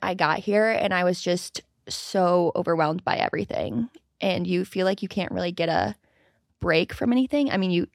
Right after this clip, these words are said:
can go for a run, but there's still ten people running beside you, or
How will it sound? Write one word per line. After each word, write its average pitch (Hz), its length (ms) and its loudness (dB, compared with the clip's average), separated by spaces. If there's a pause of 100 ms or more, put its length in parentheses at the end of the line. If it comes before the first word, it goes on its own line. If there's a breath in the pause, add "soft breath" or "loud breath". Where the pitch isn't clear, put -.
(260)
can 190 160 -2
go 170 140 2
for 165 180 -4
a 165 60 2
run, 160 300 0
but 208 120 -4
there's 170 240 0
still - 560 -2 (220)
ten 180 200 -2
people 175 240 -2
running 160 260 0
beside - 360 -4
you, - 200 -4
or 80 340 -2